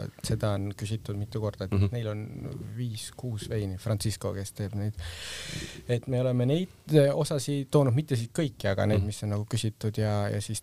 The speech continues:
Speaker 1: Tao piirkonnast on ka üks Cabriges, mida on küsitud mitu korda, et seda me oleme toonud kaks korda praegu.
Speaker 2: Ehk et kui juhuslikult ongi, noh, kellelgi hi-, hinge peal mingisugune vein, mida nad kuskil on maitsnud ja nad lihtsalt ei ole suutnud seda kuskilt leida ega võrgust tellida,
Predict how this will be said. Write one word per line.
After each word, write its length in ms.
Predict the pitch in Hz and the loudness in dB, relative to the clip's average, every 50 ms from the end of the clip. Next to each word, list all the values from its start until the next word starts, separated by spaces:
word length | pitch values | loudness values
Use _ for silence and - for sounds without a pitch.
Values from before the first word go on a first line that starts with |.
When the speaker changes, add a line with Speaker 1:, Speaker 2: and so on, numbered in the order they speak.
| - _ | -4 _
Speaker 1:
Tao 260 | - 127 120 117 110 104 | 0 2 2 0 -2 -2
piirkonnast 540 | - 107 104 104 - - 104 98 - - - | -2 -2 -2 -2 -2 -2 -4 -4 -4 -4 -4
on 60 | 110 | -2
ka 100 | 113 101 | -2 -2
üks 180 | 101 - - - | -2 -6 -8 -8
Cabriges, 560 | - 104 104 113 113 120 135 131 123 - - 104 107 | -6 -6 -2 -2 -2 -2 -2 -4 -6 -8 -8 -6 -4
mida 240 | 110 110 107 104 101 | -4 -2 -2 -2 -2
on 140 | 101 107 | -2 -4
küsitud 440 | 107 - 110 - 110 - - 113 104 - - - - 120 | -6 -6 -8 -10 -10 -10 -8 -8 -8 -8 -12 -12 -8 -6
mitu 240 | 107 101 - 110 | -6 -2 -2 0
korda, 280 | 104 104 101 98 - 104 | 2 2 0 0 -2 -4
et 120 | 110 - - | -6 -4 -2
seda 240 | - 117 113 110 104 | 0 2 2 2 2
me 100 | 101 98 | 2 0
oleme 200 | 98 98 98 101 | 0 0 -2 -2
toonud 220 | - 104 98 98 - - | -2 -2 -4 -4 -4 -4
kaks 180 | 113 - - | -4 -4 -2
korda 260 | - - 98 98 98 98 | -4 -4 -4 -4 -4 -6
praegu. 340 | 101 98 98 104 104 104 - - - - - - - - - | -6 -6 -6 -4 -6 -6 -6 -8 -12 -20 -20 -20 -10 0 4
Speaker 2:
Ehk 100 | 104 98 | 4 4
et 60 | 98 - | 6 8
kui 120 | 107 107 | 10 10
juhuslikult 480 | 117 123 107 92 98 92 - 87 - 113 | 12 10 10 8 6 2 0 2 4 4
ongi, 240 | 110 104 87 85 82 | 4 4 2 0 0
noh, 140 | 90 85 80 - - | 0 -2 -2 0 2
kellelgi 380 | 107 98 90 80 80 82 82 | 2 4 2 2 0 -2 -2
hi-, 140 | 87 87 - - | -2 -4 -2 2
hinge 240 | 110 117 104 95 82 | 4 6 6 8 6
peal 140 | 85 85 | 6 4
mingisugune 360 | 90 92 87 87 85 90 90 90 | 4 2 2 2 2 2 2 4
vein, 220 | 95 98 92 82 | 6 6 4 4
mida 140 | 80 76 80 | 2 -2 -2
nad 140 | 78 76 - | -4 -4 -4
kuskil 300 | - - 92 - - - | -4 -4 -4 -4 -4 -2
on 80 | 87 98 | 2 2
maitsnud 400 | 147 175 170 - - - 85 - - - - - - - - - | 2 2 0 -2 -4 -6 -6 -6 -8 -14 -18 -16 -16 -16 -6 2
ja 60 | - 90 | 2 4
nad 100 | 85 98 | 6 6
lihtsalt 320 | 107 - - 95 - - | 4 4 2 0 2 2
ei 60 | 87 | 2
ole 80 | 82 85 | 4 4
suutnud 240 | 92 90 85 - 87 | 4 2 2 0 -4
seda 180 | - - 82 85 | -4 -4 -2 0
kuskilt 300 | 92 90 - - - - | 0 -2 -2 -4 2 4
leida 280 | 123 139 123 87 85 80 | 4 4 6 4 4 4
ega 100 | 80 85 | 4 6
võrgust 320 | 90 101 90 85 80 - | 6 6 4 4 2 2
tellida, 320 | - 151 147 107 85 73 | 2 4 4 4 2 2